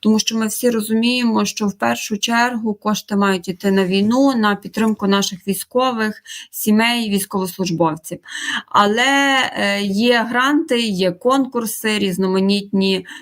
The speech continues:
е, які є для культури, і вони навпаки зараз, мені здається, ще більше, е, розширюють свої можливості. І м-, я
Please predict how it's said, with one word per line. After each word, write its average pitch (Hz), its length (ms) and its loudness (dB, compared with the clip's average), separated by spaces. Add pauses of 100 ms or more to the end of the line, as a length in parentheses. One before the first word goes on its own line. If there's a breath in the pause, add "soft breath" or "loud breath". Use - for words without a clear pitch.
(280 loud breath)
е, 185 440 0
які 196 440 -2
є 220 240 0
для 202 260 0
культури, 226 560 0
і 220 180 -2
вони 220 260 0
навпаки 233 640 -2
зараз, 226 400 -2
мені 214 160 -2
здається, 214 420 -2
ще 208 200 -4
більше, 214 420 -2
е, 190 680 -2
розширюють 202 520 -4
свої 208 200 0
можливості. 208 880 -4 (420 loud breath)
І - 140 2
м-, 208 540 0
я 220 240 2